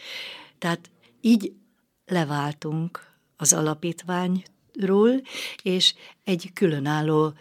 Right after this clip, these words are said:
irodalmi kör egyesület lettünk, hogy pályázni tudjunk, hogy legyen lehetőségünk arra, hogy,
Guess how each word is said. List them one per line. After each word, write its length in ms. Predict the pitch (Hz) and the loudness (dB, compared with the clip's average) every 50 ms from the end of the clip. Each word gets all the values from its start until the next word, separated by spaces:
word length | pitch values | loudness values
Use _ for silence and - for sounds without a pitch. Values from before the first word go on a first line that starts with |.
| _ _ - | _ _ -6
irodalmi 500 | 175 160 160 151 151 147 139 143 143 143 | -2 0 0 0 0 0 -2 -2 -4 -4
kör 180 | - 165 156 160 | -2 -2 0 2
egyesület 680 | 160 147 143 151 143 143 - 160 151 147 151 147 - | 0 0 0 -2 -4 -2 -2 -2 -2 -2 -2 -2 0
lettünk, 420 | 214 240 240 - 220 196 202 196 - - - - - | 0 0 0 2 0 0 0 0 -4 -10 -14 -14 -4
hogy 260 | - - 269 254 - - | 2 4 4 4 2 0
pályázni 720 | - 277 285 254 165 147 147 143 139 - 156 165 170 180 175 | -4 -2 0 0 0 -2 -2 -2 -2 -2 0 0 -2 -4 -4
tudjunk, 540 | 175 - 190 165 131 135 151 143 147 147 - | -2 0 0 0 0 -2 -4 -4 -4 -6 -6
hogy 220 | - 190 185 175 | -4 -2 -2 0
legyen 460 | 220 240 202 151 156 160 165 170 165 - - - - - - - | 2 0 0 0 -2 -4 -4 -4 -6 -8 -12 -16 -16 -16 -12 -8
lehetőségünk 1000 | 185 190 170 147 147 147 - - 156 147 147 - 170 156 143 156 151 147 143 - | -6 -4 -4 -4 -6 -8 -8 -8 -6 -4 -2 -2 -2 -2 -2 0 0 0 0 2
arra, 280 | 196 208 208 202 196 | 2 2 4 4 2
hogy, 220 | 190 185 185 180 | 2 2 2 0